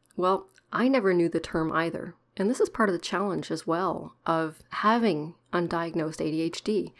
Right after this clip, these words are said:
How would anyone know that you had it when you don't have the terms to even explain it? I understand it now because I have now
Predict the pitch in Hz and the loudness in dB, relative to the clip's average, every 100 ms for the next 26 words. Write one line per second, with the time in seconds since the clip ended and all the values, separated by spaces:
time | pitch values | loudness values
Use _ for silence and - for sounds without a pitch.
0 | - - _ _ _ - - 214 262 277 | -20 -20 _ _ _ -8 -4 -2 0 0
1 | 262 - _ 190 165 202 214 196 - 196 | 0 -4 _ -6 2 4 4 2 -2 0
2 | 214 196 175 185 190 175 175 165 208 202 | 2 2 2 2 0 0 0 -2 -2 -2
3 | 156 - - 180 185 196 - 214 233 214 | -2 -6 -4 -2 -2 -2 0 0 0 -4
4 | 202 196 175 _ 175 - - 220 190 180 | -4 -4 -6 _ -8 -4 0 2 2 -2
5 | - 165 160 - - - 175 190 190 160 | -4 -2 -2 -6 -10 -6 -4 -4 -4 -6
6 | - - - - - - _ _ _ _ | -8 -20 -20 -20 -20 -20 _ _ _ _
7 | - 214 220 214 - 180 160 - 170 214 | -2 2 2 0 -2 -2 -4 -4 -2 0
8 | 170 170 - 160 160 - - _ _ _ | -2 -4 -4 -2 -2 -6 -14 _ _ _
9 | _ _ - 175 175 156 - _ _ 180 | _ _ -8 -2 -2 -2 -8 _ _ -6
10 | 180 160 165 165 160 | -4 -2 -2 -2 -4